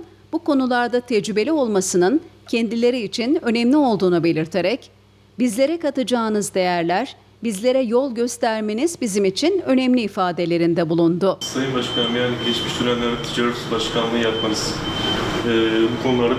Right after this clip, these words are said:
Speaker 2: tecrübeli olmanız bizler için önemli. Bundan dolayı sizlerin bize katacağınız değerler, bize yol göstermeniz bizler için önemli. Bundan dolayı biz hem sizinle,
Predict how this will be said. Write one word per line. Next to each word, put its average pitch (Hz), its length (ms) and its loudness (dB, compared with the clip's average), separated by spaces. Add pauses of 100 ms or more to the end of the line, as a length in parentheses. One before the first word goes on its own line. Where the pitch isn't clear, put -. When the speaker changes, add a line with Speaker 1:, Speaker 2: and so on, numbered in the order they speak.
Speaker 2:
tecrübeli 117 400 2
olmanız 113 380 0
bizler 120 200 -2
için - 200 -4
önemli. 104 340 -2 (640)
Bundan 131 280 2
dolayı 120 340 2
sizlerin 127 460 0 (280)
bize 127 220 -2
katacağınız 120 600 -2
değerler, 110 360 0 (600)
bize 123 300 2 (220)
yol 127 200 2
göstermeniz 107 800 -2
bizler 120 220 0
için - 260 -4
önemli. 107 360 -2 (580)
Bundan 135 300 0
dolayı 131 400 2 (600)
biz 123 140 2
hem 151 120 0
sizinle, 123 400 0